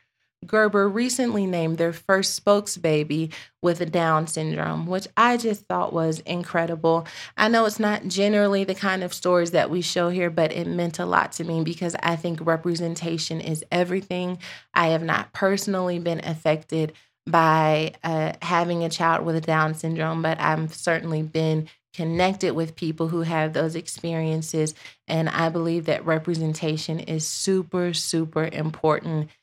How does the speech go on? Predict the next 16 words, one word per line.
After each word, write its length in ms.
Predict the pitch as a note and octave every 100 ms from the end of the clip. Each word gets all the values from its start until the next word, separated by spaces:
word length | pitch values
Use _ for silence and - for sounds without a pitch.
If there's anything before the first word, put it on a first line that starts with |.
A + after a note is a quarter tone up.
| _ _ E3
And 260 | D#3 D#3
so 140 | D#3+ E3
I 140 | -
just 200 | E3 E3+
wanted 300 | F3+ E3 D3+
to 140 | - E3
commend 720 | E3+ E3 E3 F3 F3+ F3+ D#3+
Gerber 580 | E3 D#3 D#3 D#3 D#3 D#3 _ _
on 160 | E3+ F3
showing 560 | - F3 E3+ E3 E3 E3
beauty 720 | E3+ G3 G3 F#3+ F#3 F3+ -
and 220 | D#3 D#3+
cuteness 800 | - G3 F#3+ - F3 E3+ E3+ -
and 440 | - D#3+ D#3 D#3
just 300 | D#3 D#3+ D#3+
yumminess 840 | E3 D3+ F#3 F#3+ F3 D#3+ D#3 D#3